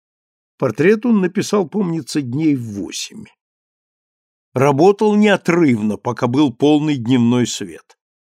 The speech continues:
Портрет очень похож, но той глубины, как на портрете Крамского, в нём нет.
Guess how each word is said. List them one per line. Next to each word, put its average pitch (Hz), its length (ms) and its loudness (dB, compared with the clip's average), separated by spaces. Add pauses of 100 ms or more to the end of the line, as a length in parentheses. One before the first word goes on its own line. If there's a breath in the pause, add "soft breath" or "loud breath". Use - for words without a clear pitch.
(380)
Портрет 190 480 0
очень 190 300 -4
похож, - 580 -4
но 123 140 0
той 143 260 2
глубины, 131 680 0
как - 260 -10
на 113 100 -6
портрете 117 540 -4
Крамского, 113 760 -6 (560)
в 107 120 -12
нём 110 260 -4
нет. - 400 -20